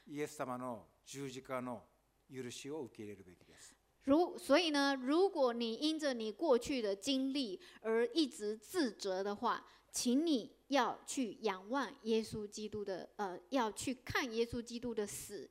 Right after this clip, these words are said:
Speaker 2: 以及仰望十字架。
Speaker 1: そしてもう自分を責めてはいけないです。
Speaker 2: 所以我们不可以再，再来就是，呃，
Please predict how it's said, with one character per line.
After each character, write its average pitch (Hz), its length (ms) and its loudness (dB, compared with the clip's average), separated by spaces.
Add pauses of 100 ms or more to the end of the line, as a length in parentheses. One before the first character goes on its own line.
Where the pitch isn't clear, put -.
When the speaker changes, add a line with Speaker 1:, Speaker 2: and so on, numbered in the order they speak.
Speaker 2:
以 220 120 -6
及 214 320 -6
仰 202 300 -2
望 247 260 -2
十 - 220 -6
字 196 200 -4
架。 190 300 -4 (220)
Speaker 1:
そ 127 80 -16
し - 80 -16
て 143 100 -8
も 135 160 -10
う - 20 -10
自 107 140 -16
分 120 120 -10
を 123 60 -10
責 135 140 -12
め 117 80 -10
て 101 80 -18
は 87 80 -16
い - 20 -20
け 95 120 -20
な - 100 -20
い - 60 -20
で - 80 -20
す。 - 200 -16
Speaker 2:
所 277 100 6
以 302 140 4
我 208 160 0
们 214 220 -4
不 349 120 -2
可 285 220 -2
以 226 240 0
再， 214 400 0 (500)
再 269 220 4
来 190 280 0
就 214 160 -6
是， 214 300 0
呃， 180 240 -2